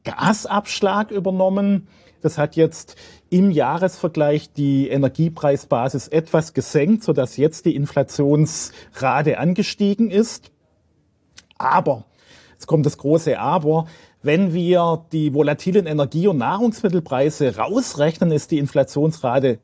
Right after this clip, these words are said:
weiter gefallen. Und wir dürfen ja jetzt auch nicht vergessen,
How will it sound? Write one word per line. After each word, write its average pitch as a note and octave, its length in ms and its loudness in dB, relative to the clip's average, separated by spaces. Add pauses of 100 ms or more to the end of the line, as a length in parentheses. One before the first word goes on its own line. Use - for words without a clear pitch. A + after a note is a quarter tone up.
(100)
weiter D3 320 2
gefallen. C#3 720 0 (1120)
Und A3 260 4
wir G3 80 4
dürfen F#3 280 0
ja D3 140 0
jetzt F3 220 -2
auch C#3+ 200 0
nicht F3 120 -2
vergessen, D#3 580 0